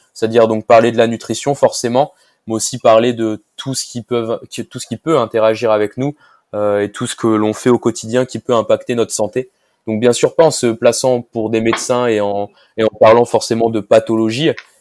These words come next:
mais plutôt en essayant de donner des, des pistes, euh, de réflexion et des a-, des axes d'amélioration chez les personnes quand, en fait, ces dernières pe-,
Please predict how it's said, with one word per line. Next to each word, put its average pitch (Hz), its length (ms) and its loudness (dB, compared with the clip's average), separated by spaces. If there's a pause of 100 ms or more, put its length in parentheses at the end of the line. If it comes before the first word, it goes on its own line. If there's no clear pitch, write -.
(120)
mais 113 260 2
plutôt 120 340 0
en 135 120 4
essayant 120 400 2
de 120 240 2
donner 120 500 0
des, 110 600 2 (420)
des 110 260 -2 (120)
pistes, 147 420 -4 (300)
euh, 110 280 4
de 110 140 -2
réflexion 123 640 2
et 120 60 -2
des 107 320 0
a-, 135 220 4 (180)
des 104 380 -2
axes 131 360 2 (340)
d'amélioration 117 840 2
chez 117 160 -2
les 107 80 -2
personnes 123 640 -2
quand, 104 480 -2 (400)
en 101 100 -2
fait, 113 180 0
ces 107 160 -2
dernières 110 400 2
pe-, 104 320 6